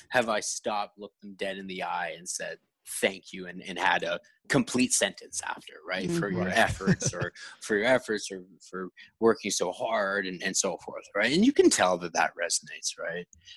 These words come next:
Speaker 1: Um,
Speaker 3: Oh,
Speaker 1: but
Speaker 3: yeah.
Speaker 1: it's, it, it, it's, it's very, it's, it's gonna be interesting. And with our industry, um, it's gonna be, I, I don't wanna sound too,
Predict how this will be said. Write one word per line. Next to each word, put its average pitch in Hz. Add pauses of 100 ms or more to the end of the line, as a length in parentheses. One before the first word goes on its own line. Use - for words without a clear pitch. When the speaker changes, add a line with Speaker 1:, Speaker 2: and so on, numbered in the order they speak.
Speaker 1:
Um, 90 (540)
Speaker 3:
Oh, 123
Speaker 1:
but 98
Speaker 3:
yeah. 104
Speaker 1:
it's, -
it, -
it, 110
it's, - (640)
it's 127
very, 131
it's, -
it's -
gonna 151
be 151
interesting. 104
And 101
with 113
our 127
industry, 104 (200)
um, 98 (1400)
it's -
gonna 131
be, 117 (140)
I, 117
I 117
don't 127
wanna 110
sound 92
too, 87